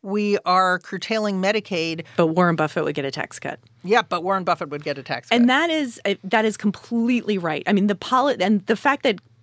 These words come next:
Speaker 2: senators like Corker are so candid about that, that the politics of that are terrible, that they don't wanna go home and say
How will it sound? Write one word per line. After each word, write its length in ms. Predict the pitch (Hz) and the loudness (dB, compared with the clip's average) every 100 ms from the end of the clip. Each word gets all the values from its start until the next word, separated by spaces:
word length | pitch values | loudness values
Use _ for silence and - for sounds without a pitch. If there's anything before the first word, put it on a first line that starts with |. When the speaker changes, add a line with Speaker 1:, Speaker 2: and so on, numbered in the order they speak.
| - | -10
Speaker 2:
senators 380 | - 208 190 196 | -2 0 0 -2
like 140 | 175 | -4
Corker 280 | - 190 175 | -4 -4 -4
are 100 | - | -4
so 160 | - 180 | -2 -4
candid 320 | - 196 233 | -2 0 0
about 220 | 151 - | -2 -6
that, 180 | - - | -6 -6
that 140 | - 170 | -6 -8
the 80 | |
politics 440 | 175 208 294 392 - | -2 0 0 -4 -2
of 60 | |
that 160 | 339 349 | 0 2
are 60 | 339 | 0
terrible, 760 | - 214 302 320 - 147 - - - | -4 -2 2 2 0 -12 -16 -20 -8
that 140 | - 226 | -2 0
they 80 | 302 | 2
don't 160 | 359 | 2
wanna 160 | 277 269 | 0 0
go 160 | 233 | 0
home 360 | 185 214 302 262 | 0 2 4 4
and 160 | 170 175 | 2 0
say 360 | 180 170 175 | 0 0 -2